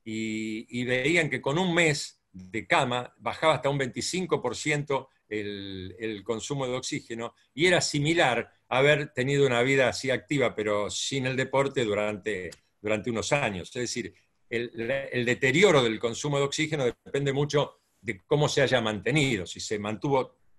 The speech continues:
siempre quieto o si hizo algún tipo de ejercicio. Pero, ¿en qué manera le afecta? Bueno, eso depende del deporte. Seguramente un consumo de oxígeno máximo que haya disminuido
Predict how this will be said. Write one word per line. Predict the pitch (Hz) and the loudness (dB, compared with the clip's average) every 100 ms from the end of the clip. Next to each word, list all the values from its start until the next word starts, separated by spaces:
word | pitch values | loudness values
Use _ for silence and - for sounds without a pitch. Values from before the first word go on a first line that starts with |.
| _ | _
siempre | - - 151 143 120 107 95 87 _ | -10 2 4 6 2 0 -2 -6 _
quieto | - 160 147 - - 120 127 - _ _ _ | 4 6 6 0 -4 -2 -2 -4 _ _ _
o | 120 131 147 - | 2 4 4 0
si | - 110 | -8 -4
hizo | 117 - 139 | -2 2 2
algún | 117 117 | 2 -2
tipo | - 110 104 | -4 -4 -4
de | |
ejercicio. | 92 92 - 98 - 80 _ - - _ - | -4 -8 -10 -10 -12 -18 _ -20 -20 _ -2
Pero, | 123 123 113 - _ | 2 4 2 -4 _
¿en | 120 123 | -2 -2
qué | 131 175 | 2 4
manera | 156 160 156 | 4 6 6
le | 131 | 4
afecta? | 117 196 202 - 110 - _ | 4 2 2 0 -2 -4 _
Bueno, | - 147 151 | 4 6 6
eso | 165 143 | 4 2
depende | 120 123 113 | 2 0 0
del | 101 | -2
deporte. | 95 139 107 - - | 0 2 2 -2 -16
Seguramente | - 113 151 139 131 147 139 131 113 - _ _ | -4 2 6 6 6 4 4 2 0 -2 _ _
un | 113 117 | -8 -2
consumo | 127 117 139 131 | -2 -2 -2 0
de | 131 | 0
oxígeno | 123 135 127 127 120 120 120 | 0 -4 -6 -4 -2 0 2
máximo | 147 143 - 107 98 90 | 2 0 -4 -8 -10 -4
que | 120 | -2
haya | 113 120 104 92 _ _ | 0 0 0 -6 _ _
disminuido | 95 117 113 113 123 175 165 101 - | -4 -2 -2 0 4 6 6 4 0